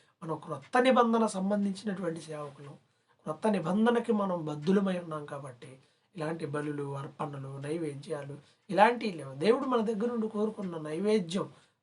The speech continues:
ఆయన మన దగ్గర నుండి కోరుకున్న బలి ఏమిటి అంటే విరిగి నలిగినటువంటి మనస్సును కోరుకున్నాడు, కనికరాన్ని కోరుకున్నాడు.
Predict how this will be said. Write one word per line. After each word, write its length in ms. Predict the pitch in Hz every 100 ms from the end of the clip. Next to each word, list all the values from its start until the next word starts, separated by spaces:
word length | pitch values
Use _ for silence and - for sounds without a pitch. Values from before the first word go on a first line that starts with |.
| -
ఆయన 180 | 143 156
మన 180 | 143
దగ్గర 280 | 135 214 190
నుండి 240 | 247 240 220
కోరుకున్న 380 | 202 196 190
బలి 300 | 175 156 156
ఏమిటి 340 | 196 202 185 156
అంటే 360 | 131 127 127 - _ _
విరిగి 300 | 156 165 208
నలిగినటువంటి 760 | 226 196 185 185 165 170 147 151
మనస్సును 580 | 127 131 147 - 233 220
కోరుకున్నాడు, 1040 | 160 151 147 143 135 127 131 131 120 _ _ _ _ _ _ _ -
కనికరాన్ని 540 | 180 190 196 226 214
కోరుకున్నాడు. 840 | 220 185 160 - 151 147 143 143